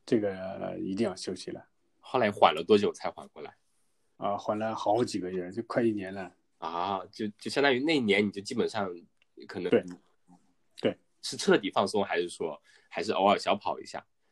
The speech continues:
Speaker 1: 呃，根本就一，基本上就不跑。
Speaker 2: 啊，让自己身体彻底恢复一下。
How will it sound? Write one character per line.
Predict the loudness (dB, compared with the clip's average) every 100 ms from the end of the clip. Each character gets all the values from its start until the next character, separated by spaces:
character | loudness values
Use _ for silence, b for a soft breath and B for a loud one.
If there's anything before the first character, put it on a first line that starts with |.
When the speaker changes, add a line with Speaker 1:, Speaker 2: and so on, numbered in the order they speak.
| _
Speaker 1:
呃， | 4 6
根 | 8 10
本 | 8
就 | 4
一， | -4 -4 0 0 -2 -8
基 | 0
本 | 2 2
上 | -4
就 | -12
不 | -12
跑。 | -14 -16 -20 _ _ _
Speaker 2:
啊， | -14 -10 -8
让 | -6
自 | -2 0
己 |
身 | 0 -2 -6
体 | -10 -12
彻 | -4
底 | -4
恢 | -4 -10
复 | -10 -12
一 | -14
下。 | -16